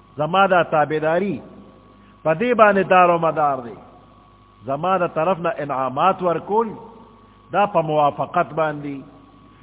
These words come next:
نو که مخالف موافق شو، هغه لم انعام ورکوما۔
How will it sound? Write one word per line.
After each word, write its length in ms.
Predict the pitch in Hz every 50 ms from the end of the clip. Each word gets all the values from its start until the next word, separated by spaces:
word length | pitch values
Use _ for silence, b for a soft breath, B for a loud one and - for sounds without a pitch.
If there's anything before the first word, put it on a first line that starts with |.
| b b
نو 120 | 123 151 156
که 140 | 123 170 165
مخالف 720 | 170 175 175 165 - 165 175 175 180 185 214 254 233 - 190 220 233 247 226 - - - - - - - - - - - - - _ _ _ - _ _ _ _ _ _ - _
موافق 640 | 135 151 160 175 180 180 170 175 208 247 247 - -
شو، 240 | - - 240 247 214 139 120 - - - - - - - - - _ _
هغه 220 | 131 135 135 165
لم 180 | 175 165 160 151 - -
انعام 440 | 143 135 139 127 127 127 123 123
ورکوما۔ 680 | 123 120 113 113 123 117 113 110 104 107 98 95 92